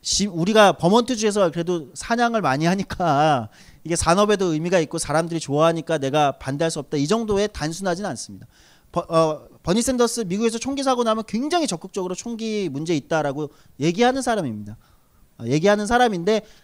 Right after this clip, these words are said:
다소 총기 문제, 의외로 아주 급진적인 입장에도 불구하고 총기 문제에 관련돼서는 현실하고 일정 정도, 그러니까 미국 민주당 정도로 타협할 수 있는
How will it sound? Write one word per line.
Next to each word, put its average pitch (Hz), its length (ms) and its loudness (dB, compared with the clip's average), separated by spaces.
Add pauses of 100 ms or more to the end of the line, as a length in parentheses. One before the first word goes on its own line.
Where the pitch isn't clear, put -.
(100)
다소 285 600 4
총기 294 380 -2
문제, 226 220 2
의외로 214 580 6
아주 240 260 -4
급진적인 233 640 -2
입장에도 208 640 2
불구하고 180 540 -4
총기 294 300 -6
문제에 208 320 0
관련돼서는 156 680 -2 (300)
현실하고 202 640 0
일정 254 380 -2
정도, 156 320 0
그러니까 135 200 -4
미국 202 400 2
민주당 208 640 2
정도로 175 480 -2
타협할 262 420 -2
수 151 140 -6
있는 104 260 -6